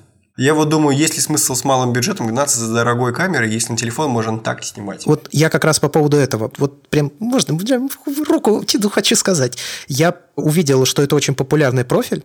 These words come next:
Speaker 2: и на него подписан в том числе Любецкий. Вот. И я, значит, начал смотреть этот профиль, и я, честно говоря, ну, типа, да, я вижу, что это там, условно, репортажно-стритовые фотки,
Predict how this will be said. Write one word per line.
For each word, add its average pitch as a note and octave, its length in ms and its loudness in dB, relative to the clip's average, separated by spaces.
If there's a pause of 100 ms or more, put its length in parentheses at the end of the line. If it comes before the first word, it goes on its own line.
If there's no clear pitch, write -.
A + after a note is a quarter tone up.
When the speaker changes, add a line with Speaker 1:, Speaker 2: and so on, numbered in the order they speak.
Speaker 2:
и B2+ 220 2
на C3 80 4
него C#3 240 4
подписан C3+ 520 0
в - 80 -6
том C#3+ 140 0
числе B2 640 2
Любецкий. B2 440 0 (260)
Вот. C3 460 0
И D3 120 0
я, C3 500 2
значит, F3+ 240 0
начал E3+ 220 2
смотреть E3 320 2
этот C#3+ 120 -4
профиль, A#3 260 0
и - 20 2
я, G3 80 2
честно - 280 0
говоря, D#3+ 240 2
ну, D3 100 0
типа, - 320 -2
да, D3+ 140 2
я B2 140 4
вижу, C#3 240 2
что - 180 0
это A2 180 -2
там, G#2+ 340 -8 (320)
условно, A#2 760 2
репортажно-стритовые B2+ 1300 0
фотки, C#3+ 480 0